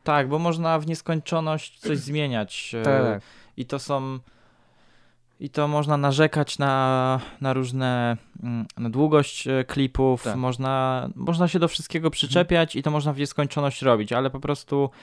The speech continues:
Speaker 1: trzeba w, w którymś momencie powiedzieć: „Wystarczy”, i
Speaker 2: Tak.
Speaker 1: to jest to, co można oddać.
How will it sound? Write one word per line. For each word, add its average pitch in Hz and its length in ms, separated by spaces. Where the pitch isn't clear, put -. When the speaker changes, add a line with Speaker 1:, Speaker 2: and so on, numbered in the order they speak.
Speaker 1:
trzeba 151 280
w, - 180
w - 140
którymś 147 280
momencie 139 320
powiedzieć: 123 600
„Wystarczy”, 120 680
i 113 220
Speaker 2:
Tak. 104 100
Speaker 1:
to 117 120
jest - 320
to, 107 340
co 110 120
można 101 320
oddać. 92 420